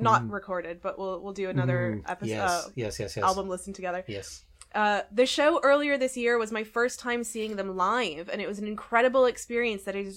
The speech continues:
Speaker 1: I described as religious at the time. We love to hear it.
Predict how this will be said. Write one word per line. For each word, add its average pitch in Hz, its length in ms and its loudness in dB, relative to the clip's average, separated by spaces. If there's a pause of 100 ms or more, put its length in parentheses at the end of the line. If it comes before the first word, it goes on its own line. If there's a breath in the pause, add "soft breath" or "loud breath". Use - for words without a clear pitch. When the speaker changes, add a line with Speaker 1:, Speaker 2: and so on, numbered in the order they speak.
Speaker 1:
I 220 120 4
described 214 600 0
as 208 160 -6
religious 196 600 -4
at 190 140 -8
the 180 60 -12
time. 170 360 -8
We 175 100 -10
love 190 220 -4
to 233 100 -6
hear 349 220 0
it. 254 180 4